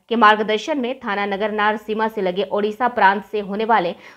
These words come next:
अवैध पदार्थों की परिवहन को रोकने तथा प्रभावी कार्रवाई करने हेतु एक टीम गठित किया गया था। पतासाजी के दौरान टीम को मुखबिर से सूचना मिला कि ओडिशा से जगदलपुर की ओर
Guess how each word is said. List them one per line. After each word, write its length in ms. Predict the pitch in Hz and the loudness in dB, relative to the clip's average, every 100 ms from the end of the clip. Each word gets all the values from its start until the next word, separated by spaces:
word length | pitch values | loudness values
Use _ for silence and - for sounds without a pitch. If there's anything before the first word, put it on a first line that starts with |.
| - | 2
अवैध 340 | 233 240 294 285 | 4 4 0 0
पदार्थों 460 | 220 202 202 220 | 2 2 2 -4
की 140 | 240 226 | -10 -8
परिवहन 440 | - 196 196 214 | -6 -4 -4 -8
को 160 | 214 220 | -6 -2
रोकने 360 | 214 220 190 | 0 -2 -4
तथा 240 | - 190 208 | -6 -6 -8
प्रभावी 580 | 202 196 185 233 190 185 - - | -4 -4 0 0 0 -4 -10 -6
कार्रवाई 380 | 240 247 247 269 | 6 6 6 2
करने 300 | - 214 202 | 2 -2 -2
हेतु 280 | 208 220 220 | -4 -6 -4
एक 180 | 202 202 | -4 -4
टीम 200 | 254 220 | -8 -4
गठित 360 | 185 180 196 196 | -4 -4 -6 -4
किया 220 | 233 214 | 2 2
गया 200 | 185 143 | 2 -2
था। 220 | - 180 - _ _ | -4 -10 -10 _ _
पतासाजी 500 | 247 302 370 311 320 | 6 6 8 6 4
के 120 | 349 | -2
दौरान 360 | 294 269 269 294 | 2 4 6 4
टीम 200 | 285 269 | -2 0
को 120 | 269 | 0
मुखबिर 380 | 247 233 220 247 | 0 -2 -2 0
से 140 | 277 | -2
सूचना 380 | 277 240 214 214 | -4 -6 -4 -4
मिला 240 | 202 196 | 0 0
कि 160 | 214 220 | 0 2
ओडिशा 380 | 208 208 202 254 | 0 0 0 0
से 160 | 262 | 0
जगदलपुर 540 | 240 185 170 196 196 220 | -2 -4 -4 -4 -2 -6
की 180 | 226 214 | -2 0
ओर 260 | 202 208 | 0 0